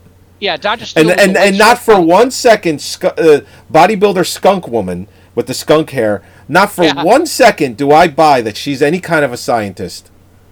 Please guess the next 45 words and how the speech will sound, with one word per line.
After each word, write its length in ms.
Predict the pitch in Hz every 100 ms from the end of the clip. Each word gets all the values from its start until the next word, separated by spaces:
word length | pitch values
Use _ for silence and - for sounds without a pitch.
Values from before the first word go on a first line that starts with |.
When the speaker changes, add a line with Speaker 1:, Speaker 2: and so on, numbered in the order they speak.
| _ _ _ _ _ _ _ _
Speaker 1:
Now, 220 | 254 233 - _
even 260 | 349 370 330
her, 200 | 285 320
I 80 |
was 100 | 247
like, 160 | 208 220 - _ -
"Oh, 200 | 226 147 _ -
she's 280 | - 311
gotta 340 | - 247 233 202
be 220 | 160 180
in 80 | 165
other 180 | 156 131
shit. 340 | - 180 117 _ _
She's 260 | - 302 -
gotta 320 | 240 226 214
be." 240 | 175 147 - _
Look 140 | 269
at, 120 | 285 - _
the 120 | 208
only 280 | 262 302 302
other 220 | 277 254
thing 240 | - 254 240
she 140 | -
was 180 | 220 170
in 220 | 208 202
was 180 | 180 156 - _ _ -
Flesh 320 | 202 247 - -
Gordon 400 | 208 226 214 190
Meets 220 | 202 -
the 100 | 175
Cosmic 540 | - 156 202 180 175
Cheerleaders, 640 | - 196 196 170 135 120
nineteen 380 | 117 175 - 170
ninety. 380 | 151 156 143 117 - _
Not 180 | 285 349
even 200 | 370 359
the 100 | 277
original 400 | 233 247 226 180
Flesh 260 | - 165 -
Gordon. 380 | - 147 127 131 _ _
It's 80 | -
like 100 | 202
some 200 | - 196
nineties 420 | 180 185 190 170 - _
knockoff. 480 | 170 151 - 107 -